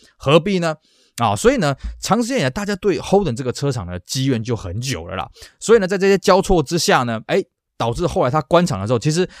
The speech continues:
在网络上拍手叫好的人，甚至我们这样看来看去，哎，真的是比那些这个感到惋惜的啊什么的人来得多了。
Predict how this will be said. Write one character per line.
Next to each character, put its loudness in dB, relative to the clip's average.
在 0
网 -2
络 -2
上 -2
拍 -4
手 -4
叫 -2
好 -4
的 -2
人， -4
甚 -4
至 -6
我 -6
们 -4
这 0
样 2
看 2
来 0
看 0
去， -2
哎， -8
真 -2
的 -2
是 -2
比 -8
那 -4
些 -2
这 -6
个 -2
感 -4
到 4
惋 4
惜 -6
的 -2
啊 0
什 -10
么 -6
的 -2
人 -2
来 -4
得 -2
多 4
了。 2